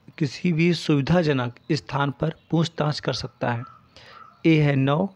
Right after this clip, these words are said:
बी है आठ, सी है सात या डी है छः। तो इसका आंसर क्या हो जाएगा?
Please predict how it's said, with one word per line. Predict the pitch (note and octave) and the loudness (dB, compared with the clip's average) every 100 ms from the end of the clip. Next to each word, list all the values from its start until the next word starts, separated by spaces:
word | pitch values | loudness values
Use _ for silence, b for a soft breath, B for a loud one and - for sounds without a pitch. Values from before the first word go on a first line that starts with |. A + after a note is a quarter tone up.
| F4+ | -4
बी | D#3 C3 C#3 | -2 2 2
है | C3+ C3+ - | 2 0 0
आठ, | - D3 F3+ - | 2 2 0 -8
सी | - - D3 | -16 -8 -4
है | C#3 | -4
सात | C3 D3 D3+ - | -2 -2 -2 0
या | C#3 | -2
डी | B2 C3+ | 2 0
है | C#3+ | 0
छः। | - - A#2 _ - _ _ _ _ _ _ _ _ _ _ - B B B B B B - | -2 -6 -6 _ -20 _ _ _ _ _ _ _ _ _ _ -20 B B B B B B -4
तो | |
इसका | G3 - D#3 | -4 0 -2
आंसर | - | -2
क्या | D#3+ E3+ | -2 0
हो | D3 | 2
जाएगा? | C3+ C3 C3 | 0 -2 -4